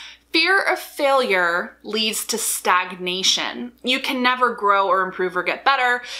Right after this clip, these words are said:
if you're afraid of failure and or rejection, of putting yourself out there.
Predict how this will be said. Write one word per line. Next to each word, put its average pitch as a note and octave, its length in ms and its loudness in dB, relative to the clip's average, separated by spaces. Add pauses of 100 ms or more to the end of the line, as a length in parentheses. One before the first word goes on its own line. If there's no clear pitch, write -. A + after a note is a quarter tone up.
(120)
if A3 260 -2
you're G#3 200 4
afraid F#3+ 500 -2
of F#3+ 340 -4 (160)
failure A3 640 0
and G3+ 200 -2
or F3+ 240 2
rejection, F3 600 -2
of - 220 -8
putting A3+ 460 -2
yourself F#3+ 720 -2 (440)
out G3+ 280 2
there. G#2 400 -2